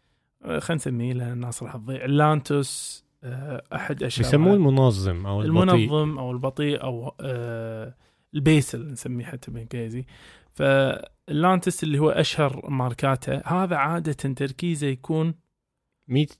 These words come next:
Speaker 2: ي-، وحدة
Speaker 1: مية وحدة ل-،
Speaker 2: في الملي.
Speaker 1: للملي. اللي قاعد نتكلم عنه الحين الآيكوديك هذا سبعمية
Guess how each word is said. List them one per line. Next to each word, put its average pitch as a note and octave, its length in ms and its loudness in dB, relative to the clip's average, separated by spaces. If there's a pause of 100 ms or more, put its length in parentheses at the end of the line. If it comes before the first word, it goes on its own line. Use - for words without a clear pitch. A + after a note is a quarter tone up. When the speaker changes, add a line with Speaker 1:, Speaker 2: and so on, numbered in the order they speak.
(100)
Speaker 2:
ي-، A#2+ 380 2
وحدة B2+ 460 2
Speaker 1:
مية F#3 440 8 (100)
وحدة F3 500 2 (320)
ل-، C#3+ 60 -8
Speaker 2:
في C3 120 2
الملي. A2+ 760 4
Speaker 1:
للملي. B2 600 0 (920)
اللي D3 160 2
قاعد D3+ 220 2
نتكلم G#3+ 380 0
عنه F3+ 220 2
الحين D#3+ 280 -2
الآيكوديك D3+ 580 0
هذا C#3 160 0
سبعمية C#3 600 -2